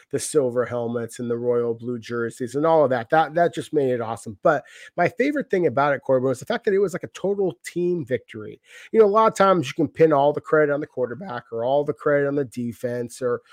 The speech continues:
whatever the case might be. I love the fact that, uh, you know, Geno Smith had to, you know, had to take some lumps in, in this game. The offensive line played very, very well in this game, in my opinion. You saw some splashy runs by Ken Walker the third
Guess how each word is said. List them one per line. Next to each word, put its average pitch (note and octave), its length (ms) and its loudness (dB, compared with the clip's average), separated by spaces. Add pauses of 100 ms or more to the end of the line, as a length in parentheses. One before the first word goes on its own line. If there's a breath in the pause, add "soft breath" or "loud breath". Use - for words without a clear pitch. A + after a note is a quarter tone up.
(160 soft breath)
whatever F3 320 0
the E3+ 220 -4
case D#3 300 -2
might D3 160 0
be. D3+ 120 0
I E3+ 140 0
love A3 340 0
the G3 80 -2
fact E3+ 460 0
that, C#3+ 380 0
uh, C3+ 260 2
you C#3 80 0
know, C#3+ 160 2
Geno E3 260 0
Smith G3+ 320 -4
had E3+ 220 -2
to, D3+ 180 4 (220 loud breath)
you E3+ 100 2
know, D3 60 6
had C3+ 200 -2
to G3 80 -8
take F#3+ 220 -4
some E3 200 -8
lumps D#3 380 -4
in, C3+ 140 -2
in B2+ 200 -2
this B2 180 -6
game. B2 240 -4
The C3 160 0
offensive E3 420 -4
line C#3 480 -4 (320 loud breath)
played C#3+ 360 0
very, C3+ 340 2
very B2 380 0
well A#2 480 -4 (240 loud breath)
in C3+ 160 2
this B2 160 -4
game, B2 200 -4
in A#2 60 -4
my A#2 180 -2
opinion. B2 360 -4
You C3+ 100 -4
saw D3+ 280 -2
some C3 180 -12
splashy D#3 640 -4
runs D#3 440 0
by B2 280 -4
Ken D#3 240 -8
Walker D#3 320 -8
the C3+ 60 -20
third D#3+ 340 -6